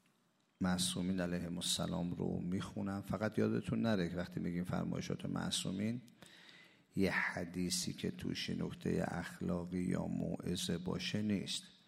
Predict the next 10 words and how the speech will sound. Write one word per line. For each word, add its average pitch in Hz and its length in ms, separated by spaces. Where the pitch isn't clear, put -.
خدا 95 840
و 85 180
معصوم 98 960
چون 123 300
ساختار 90 1200
خلقت 90 720
یک 90 180
ساختار 90 760
ریاضی 92 760
است، - 220